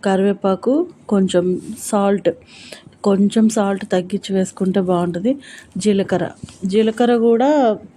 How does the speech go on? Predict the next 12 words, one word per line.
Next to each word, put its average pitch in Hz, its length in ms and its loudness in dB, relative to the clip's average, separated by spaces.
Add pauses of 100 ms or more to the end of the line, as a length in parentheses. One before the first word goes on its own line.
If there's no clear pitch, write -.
వన్, 202 260 2
వన్ 202 340 2
అండ్ 202 140 0
హాఫ్ 190 140 -4
స్పూన్ 202 340 2
వేసుకుంటున్నాను. 190 760 0 (600)
డైజెషన్కి 196 640 2
బాగుంటుంది, 196 640 -2
మంచిదని 185 580 -2
చెప్పి 214 240 -4
కొంచెం 175 340 -4
ఎక్కువ 170 260 0